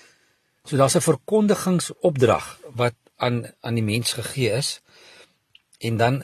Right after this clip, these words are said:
ook die, in Matteus, net voor die hemelvaart, Matteus agentwintig van vers negentien,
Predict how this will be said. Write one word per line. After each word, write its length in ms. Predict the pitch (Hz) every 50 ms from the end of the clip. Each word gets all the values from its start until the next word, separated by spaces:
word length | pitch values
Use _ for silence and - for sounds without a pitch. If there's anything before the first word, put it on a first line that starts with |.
| _
ook 340 | - 185 180 180 170 - - -
die, 400 | - 113 104 123 123 120 123 123
in 140 | - 117 117
Matteus, 680 | 113 110 - - - 220 190 127 104 - - - - - - _ _
net 240 | - 113 123 143 -
voor 160 | - - 147
die 120 | 139 135 120
hemelvaart, 600 | 113 110 123 123 113 - 120 107 101 - _ - _ _ _ - _ _ _ _ _ _ _ _ _ _ _ _ _ _ _
Matteus 480 | - 135 120 - - 143 143 127 -
agentwintig 800 | - 147 - - 185 170 - 135 117 110 107 - 107 92 - - _ _ _ _ _ _ _ _ _ _ _ _ _ _ _
van 280 | - - 135 123 120
vers 260 | 113 - 123 113 101
negentien, 540 | 104 101 92 98 117 131 135 - - 147 135